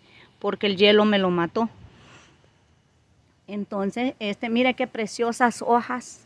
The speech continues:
tiene. Bien saludables las hojas. Miren. Y resiste el sol. Fíjense que el sol lo resiste.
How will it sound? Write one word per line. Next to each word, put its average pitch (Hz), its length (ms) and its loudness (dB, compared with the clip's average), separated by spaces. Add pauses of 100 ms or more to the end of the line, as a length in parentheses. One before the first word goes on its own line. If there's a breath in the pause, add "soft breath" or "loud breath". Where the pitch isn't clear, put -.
(140)
tiene. 180 480 -2 (640 soft breath)
Bien 262 400 -2
saludables 190 720 0
las 170 300 -6
hojas. 180 480 -8 (640 soft breath)
Miren. 247 320 -6 (760 soft breath)
Y 247 100 -2
resiste 226 640 0
el 202 120 2
sol. 277 360 4 (200)
Fíjense 269 460 2
que 233 100 0
el 214 100 0
sol 254 380 4
lo 226 100 6
resiste. 208 640 -2